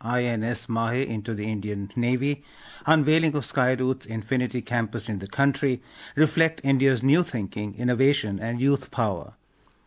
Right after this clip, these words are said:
Sharing his thoughts in the Mann Ki Baat program of Akashvani, Mister Modi said, "Achieving a major milestone in the agricultural sector, India has set a historic record with food grain production of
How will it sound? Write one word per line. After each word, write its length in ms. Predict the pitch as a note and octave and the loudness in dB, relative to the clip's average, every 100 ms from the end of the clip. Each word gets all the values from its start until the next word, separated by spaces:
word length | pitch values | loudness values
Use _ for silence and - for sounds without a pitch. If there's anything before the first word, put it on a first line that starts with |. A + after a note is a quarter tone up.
| - - - | -20 -20 -16
Sharing 400 | - D3+ D#3 D#3+ | 0 4 4 4
his 220 | C#3 - | 4 2
thoughts 360 | - C3+ C#3 - | 0 0 0 0
in 100 | B2+ | 0
the 60 | |
Mann 220 | A2+ B2 B2 | 2 0 2
Ki 140 | B2 | 0
Baat 260 | A2 G#2+ A2 | 0 -2 -2
program 460 | A#2+ A2+ A#2 A#2 | -2 0 0 -2
of 80 | A2+ | -4
Akashvani, 880 | G2 G2+ G2+ G2 - - C3+ A#2+ G2 | -6 -4 -2 -4 -4 0 0 0 -4
Mister 240 | G#2 - | -6 -6
Modi 240 | A2 G#2 G2+ | -4 -4 -4
said, 380 | - D3 C#3+ - _ _ - - | 0 2 2 -4 _ _ -10 -4
"Achieving 420 | D#3 F3 F3 D#3+ | 0 2 2 4
a 80 | C3+ | 4
major 240 | B2+ A#2+ A2+ | 2 2 0
milestone 520 | G#2+ A2 - B2 A#2 | 0 -2 -2 0 0
in 60 | A2 | 0
the 100 | A2 G#2 | 0 -2
agricultural 600 | F#2+ G2+ A#2 A2 - G#2 - | -4 -4 -2 -2 -4 -4 0
sector, 360 | D#3 - D3 C3+ - - - - | 0 2 0 0 -2 -20 -14 2
India 320 | C#3+ C#3+ C#3+ B2+ | 4 6 4 2
has 100 | A2+ | 0
set 280 | - A#2+ | 0 0
a 100 | A2 B2 | 0 -2
historic 500 | A2+ C3+ A#2+ A2+ - | 0 2 2 0 -2
record 480 | A2 - A2+ G#2+ | -2 0 0 0
with 80 | G2+ - | -4 -2
food 260 | C#3+ C3+ | 0 0
grain 200 | A#2+ A#2+ | 0 0
production 540 | A2 A2+ A#2+ - B2+ A#2 | 0 -2 -2 -2 -2 -2
of 180 | A2+ G2+ | -4 -6